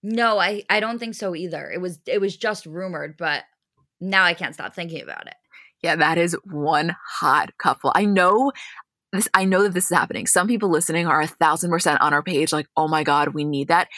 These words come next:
Speaker 2: And then some people are like, "Drake's not good enough for her," 'cause a lot of people don't have the best image of Drake. So I definitely could see that happening. But for me, oh, fuck yeah.
Speaker 1: Uh, for me, that would be, like,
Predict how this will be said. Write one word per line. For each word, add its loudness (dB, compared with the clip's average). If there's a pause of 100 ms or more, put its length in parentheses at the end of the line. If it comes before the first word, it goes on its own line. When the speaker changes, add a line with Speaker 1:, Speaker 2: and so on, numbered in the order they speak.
(180)
Speaker 2:
And -2
then 0
some 2
people 0
are 2
like, 0
"Drake's -4
not -2
good 2
enough 2
for 0
her," 2
'cause -2
a 2
lot 2
of -10
people -2
don't 0
have 0
the -2
best 0
image -6
of -8
Drake. -2 (440)
So 2
I 6
definitely 0
could -4
see 2
that 2
happening. -2
But -4
for 0
me, -2 (300)
oh, 0
fuck -2
yeah. -6 (760)
Speaker 1:
Uh, -4
for -8
me, -4
that 2
would -2
be, -4
like, -8